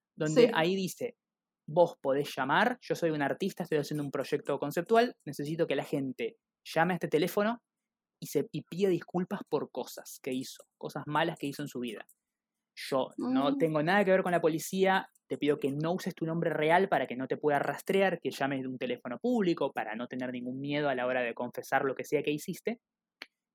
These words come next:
Speaker 1: Y, em, y nada, eso. Mi nombre es mister Apology, vos
Speaker 2: <laughs>
Speaker 1: llamame y disculpate por alguna
Speaker 2: Ah.
Speaker 1: cosa que hayas hecho, no importa qué".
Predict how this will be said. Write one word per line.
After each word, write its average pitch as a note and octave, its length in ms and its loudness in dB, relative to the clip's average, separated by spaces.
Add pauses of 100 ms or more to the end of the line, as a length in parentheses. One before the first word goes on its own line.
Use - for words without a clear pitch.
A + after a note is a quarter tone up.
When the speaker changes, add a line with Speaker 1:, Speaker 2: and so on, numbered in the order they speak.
(120)
Speaker 1:
Y, F#3+ 320 0 (100)
em, B2 880 0 (640)
y C#3 100 -8
nada, C#3+ 300 2 (120)
eso. C3+ 340 -6 (100)
Mi B2+ 140 -6
nombre D3 240 4
es D3+ 100 2
mister D3+ 280 2
Apology, G#3+ 580 2 (260)
vos - 140 2
Speaker 2:
<laughs> D4+ 100 4
Speaker 1:
llamame A3 400 4 (400)
y D3+ 100 0
disculpate D3 520 4
por D3 220 4
alguna C#3+ 360 2
Speaker 2:
Ah. B3+ 100 4
Speaker 1:
cosa B3+ 260 4
que - 100 -2
hayas D#3 240 -2
hecho, E3+ 340 0
no C#3+ 220 -6
importa D3+ 580 2
qué". A2+ 200 -4